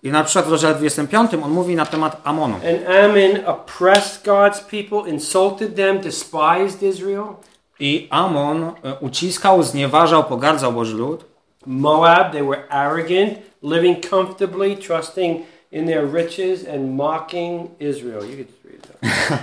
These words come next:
Speaker 1: <laughs> A Moab był arogancki, żyjący wygodnie, ufający bogactwu, szydzący Izraela.
Speaker 2: And, uh, then he talks about, um,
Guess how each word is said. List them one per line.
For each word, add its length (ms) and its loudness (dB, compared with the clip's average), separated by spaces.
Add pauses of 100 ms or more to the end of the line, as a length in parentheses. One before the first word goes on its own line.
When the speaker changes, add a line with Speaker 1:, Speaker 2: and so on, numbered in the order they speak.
Speaker 1:
<laughs> 140 -20
A 100 -4
Moab 600 4
był 120 -10
arogancki, 920 0
żyjący 440 0
wygodnie, 840 -2 (220)
ufający 400 2
bogactwu, 880 0
szydzący 600 2
Izraela. 680 -4 (540)
Speaker 2:
And, 280 0
uh, 420 4
then 220 0
he 100 -8
talks 360 0
about, 520 4
um, 320 -2